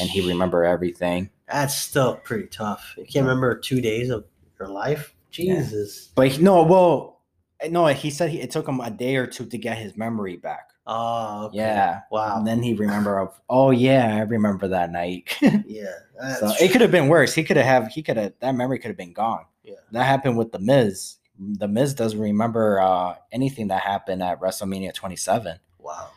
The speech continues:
Speaker 1: And he main evented that pay-per-view.
Speaker 2: And he probably for-, he pro-, it's probably good for him that he forgot about it, <laughs> 'cause
Speaker 1: True.
Speaker 2: <laughs>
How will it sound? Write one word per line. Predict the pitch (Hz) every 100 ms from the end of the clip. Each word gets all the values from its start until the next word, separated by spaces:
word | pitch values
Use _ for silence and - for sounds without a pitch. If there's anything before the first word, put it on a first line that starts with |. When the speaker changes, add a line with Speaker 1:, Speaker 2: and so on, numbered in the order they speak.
| _ _
Speaker 1:
And | - 98
he | 127
main | 117 131
evented | 113 147 139 117
that | 101 95
pay-per-view. | - 95 85 85 85 85
Speaker 2:
And | 123 120
he | 123
probably | 175 170 143 127
for-, | 120 - 117 -
he | 135
pro-, | 139 -
it's | 143
probably | 160 135
good | 123 131
for | 120
him | 113
that | 107
he |
forgot | 107 104 104 104
about | 104 107
it, | 120
<laughs> | - -
'cause | 247 247 214 233
Speaker 1:
True. | - 95 92 - - 220
Speaker 2:
<laughs> | 214 277 277 262 262 262